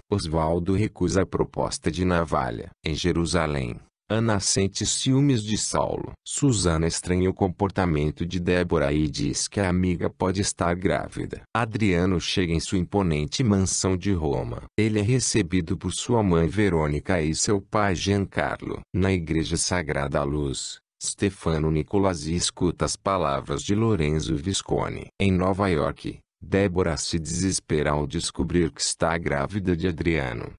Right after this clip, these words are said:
Ela se contorce e seus olhos se reviram, claramente possuída por um demônio. Capítulo zero quatro a vinte e quatro de novembro,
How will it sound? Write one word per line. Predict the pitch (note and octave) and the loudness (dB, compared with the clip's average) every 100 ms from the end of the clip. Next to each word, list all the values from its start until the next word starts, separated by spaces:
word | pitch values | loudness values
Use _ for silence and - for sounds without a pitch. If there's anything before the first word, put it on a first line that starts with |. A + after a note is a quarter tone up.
| - | -4
Ela | G2+ G#2+ | -2 -2
se | - G#2 | -2 -6
contorce | - G2 E2 - D#2 D#2 - | 0 0 0 0 -2 -2 -4
e | G2+ | -2
seus | - G2 D#2 | 2 2 2
olhos | G#2+ G2+ F2 | 0 2 0
se | - G#2 | 0 0
reviram, | F#2 D#2 C#2+ C#2 C2 A#1 - _ - | 0 0 -2 -2 -4 -8 -16 _ -4
claramente | A2 A#2 A#2 G2 C#2+ C2+ - | 0 0 0 2 0 -2 -4
possuída | G2 F#2+ - F2+ E2 D#2+ E2+ | -2 -2 0 2 2 2 -2
por | F2+ F#2+ | 0 0
um | G2 | 2
demônio. | F#2 F2+ D#2+ D2+ C2 A#1 - - | 2 2 2 0 -2 -6 -10 -4
Capítulo | G2+ - - - F2 F#2+ | -4 -2 -4 -2 0 0
zero | D#2 D#2+ E2 E2+ | 0 2 2 0
quatro | - G2 F2+ F#2 F#2 | -2 0 0 0 -2
a | D#2+ | -2
vinte | - D#2 - | -2 -2 -2
e | B2+ | -2
quatro | - D#2 - E2 | 0 -2 -2 -4
de | F#2 | -2
novembro, | F2+ E2+ D#2+ D2 A#1+ - | 0 -2 -2 -4 -6 -10